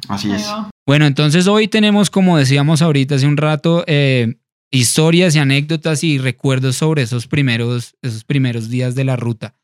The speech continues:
Speaker 3: Entonces, yo quisiera, pues, comenzar, eh, con una anécdota propia y es porque quisiera que volviéramos un poco al tema de la naturaleza que le hemos mencionado, digamos, muy por encima en, en los capítulos anteriores,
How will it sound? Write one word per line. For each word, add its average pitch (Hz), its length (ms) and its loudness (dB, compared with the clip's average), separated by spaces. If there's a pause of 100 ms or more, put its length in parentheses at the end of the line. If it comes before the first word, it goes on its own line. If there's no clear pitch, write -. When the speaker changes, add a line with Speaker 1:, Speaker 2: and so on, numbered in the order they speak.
(480)
Speaker 3:
Entonces, 139 840 0 (320)
yo 151 200 2
quisiera, 175 380 0
pues, 185 160 0
comenzar, 147 600 -2 (680)
eh, 160 380 0
con 165 180 2
una 165 140 4
anécdota 165 460 -2
propia 143 340 -2
y 147 140 -2
es 143 100 -4
porque 151 360 -6
quisiera 127 420 -4
que 160 100 -6
volviéramos 123 560 -2
un 123 160 -6
poco 127 280 -8
al 131 120 -2
tema 139 260 0
de 143 60 0
la 151 80 2
naturaleza 131 720 -2
que 165 140 0
le 147 60 4
hemos 123 180 2
mencionado, 139 520 2
digamos, 120 400 0
muy 131 160 2
por 143 200 0
encima 123 420 0
en, 123 160 -2
en 143 140 0
los 135 120 -2
capítulos 127 520 -6
anteriores, 127 600 -4